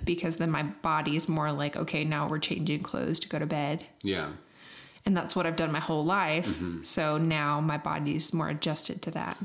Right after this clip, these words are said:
Speaker 2: I see. That makes sense.
Speaker 1: Yeah, I just thought that was interesting.
Speaker 2: Mm-hmm. Conditioning yourself.
Speaker 1: Yes.
Speaker 2: Yeah, is what you're doing.
Speaker 1: Yes.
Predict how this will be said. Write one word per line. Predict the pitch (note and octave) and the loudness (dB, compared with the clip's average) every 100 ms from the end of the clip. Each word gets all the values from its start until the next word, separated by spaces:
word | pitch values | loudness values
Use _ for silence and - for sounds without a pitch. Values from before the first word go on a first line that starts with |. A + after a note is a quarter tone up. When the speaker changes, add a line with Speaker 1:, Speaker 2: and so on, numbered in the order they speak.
| - - | -12 -8
Speaker 2:
I | B2+ | -4
see. | - G2 F#2 - - | 0 0 0 -4 -4
That | C3+ | 0
makes | D3+ - | 0 0
sense. | F#2+ F2+ - - - - - - - | 0 0 -4 -10 -20 -20 -20 -20 -4
Speaker 1:
Yeah, | D#4+ G3 | 0 0
I | F#3+ | 2
just | A3+ | 2
thought | C4 | 2
that | F#3+ | 2
was | F#3 | 2
interesting. | G3 F#3+ G3+ F#3 F#3+ - | 2 2 2 2 0 0
Speaker 2:
Mm-hmm. | G#2+ G2 F2 E2+ - _ _ _ _ _ - | 0 0 0 -4 -16 _ _ _ _ _ -8
Conditioning | - A2 G2+ - F#2+ F#2 | -2 0 2 2 2 2
yourself. | F2+ - D2 - - - - _ _ - | 2 0 -2 -4 -12 -20 -20 _ _ -2
Speaker 1:
Yes. | A3 - - - - - | 0 2 2 2 0 -4
Speaker 2:
Yeah, | E2+ - - - _ - | -4 -4 -12 -20 _ -8
is | F2+ | -4
what | F#2 - | -4 -4
you're | - | -8
doing. | B1+ - - - - - - - - - - | -8 -12 -16 -20 -20 -20 -20 -20 -20 -20 -8
Speaker 1:
Yes. | E3+ - - | -4 0 2